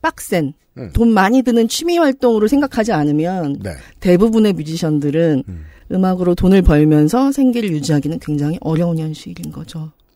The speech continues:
Speaker 2: 그렇습니다.
Speaker 1: 네, 그래서 돈을 원래도 많이 들이는데
Speaker 2: 음.
Speaker 1: 메이저로 가게 되면 아마 기하급수적으로 늘어나서 그래서 아마 메이저 제작사로 옮겨가는 경우가 좀 많은 것 같습니다.
Speaker 2: 맞습니다. 드린 돈의 차이를 왜 말씀드렸냐면,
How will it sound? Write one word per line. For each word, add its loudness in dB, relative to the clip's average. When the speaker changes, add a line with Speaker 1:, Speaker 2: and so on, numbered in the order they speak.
Speaker 2:
그렇습니다. -10
Speaker 1:
네, -4
그래서 0
돈을 6
원래도 2
많이 2
들이는데 -4
Speaker 2:
음. -10
Speaker 1:
메이저로 4
가게 2
되면 0
아마 0
기하급수적으로 -2
늘어나서 0
그래서 0
아마 0
메이저 0
제작사로 2
옮겨가는 2
경우가 -4
좀 -6
많은 -4
것 -16
같습니다. -16
Speaker 2:
맞습니다. -8
드린 0
돈의 0
차이를 -2
왜 -4
말씀드렸냐면, -10